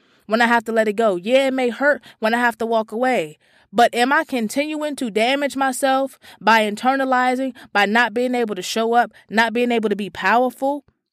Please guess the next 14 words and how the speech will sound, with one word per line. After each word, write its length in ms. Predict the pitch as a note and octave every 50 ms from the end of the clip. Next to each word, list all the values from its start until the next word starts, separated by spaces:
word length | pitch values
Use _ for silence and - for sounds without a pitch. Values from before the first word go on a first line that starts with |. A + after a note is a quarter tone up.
| _ _ _ _ _ _ _ _ _ _ _
for 320 | - - - B3 A3+ G#3+
an 80 | F#3 E3
image? 680 | - G3+ A#3+ C4+ D#4 F4 F#4 - - - - - - _ _ _ _ _ _ _ _ _ _ _ _
No, 380 | - E4 A4+ A#4+ - G3+ F3 D#3+
I'm 160 | - A3 B3+ C#4
not. 360 | D4+ D#4+ C#4 G3 E3 - _ _ _ _ _ _ _ - - -
I'm 180 | A3+ B3+ C4
going 200 | B3 C4+ C4+ C4
to 140 | B3 - A3
show 340 | G#3 - - B3 C4+ C#4+ B3+
up, 200 | A#3 B3 B3 - _ _ _ _ _ _ _ - G3
be 100 | A#3+ B3+
completely 540 | - C4 B3 A3 - C#4+ C4+ B3 C#4 C#4
me, 320 | C4 A#3 A3+ A#3 B3 C4